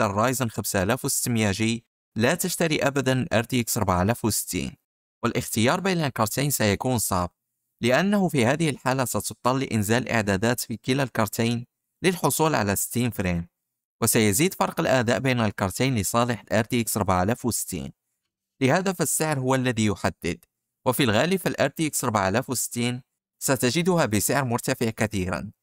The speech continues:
لهذا أظن أن توفير المال في كارت ال آر تي إكس ثلاثة آلاف وستين سيكون أفضل خيار، خاصة أن كارت ال آر تي إكس أربعة آلاف وستين ستعاني أكثر في المستقبل، وربما سنراها لا تشغل بعض الألعاب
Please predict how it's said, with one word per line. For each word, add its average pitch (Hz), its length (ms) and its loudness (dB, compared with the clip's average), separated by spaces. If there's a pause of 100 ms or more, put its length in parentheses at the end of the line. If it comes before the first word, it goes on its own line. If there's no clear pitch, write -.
(320)
لهذا 185 320 2
أظن 180 260 -2
أن 151 200 0
توفير 135 360 0
المال 147 240 0
في 120 120 -2
كارت 113 280 -2
ال - 120 -2
آر 131 100 2
تي 160 180 0
إكس - 140 -6
ثلاثة 110 320 0
آلاف 110 240 0
وستين 127 360 0
سيكون 107 460 2
أفضل 127 300 -2
خيار، 92 460 -2 (420)
خاصة 196 480 2
أن 127 160 2
كارت 110 280 -2
ال 67 60 0
آر 120 140 4
تي 160 140 -2
إكس - 180 -2
أربعة 101 220 2
آلاف 113 220 0
وستين 117 520 0 (280)
ستعاني 160 640 0
أكثر 143 220 -2
في - 100 -8
المستقبل، 104 720 -2 (340)
وربما 190 420 2
سنراها 139 600 0
لا 107 120 0
تشغل 120 480 -2
بعض 107 280 0
الألعاب 95 500 0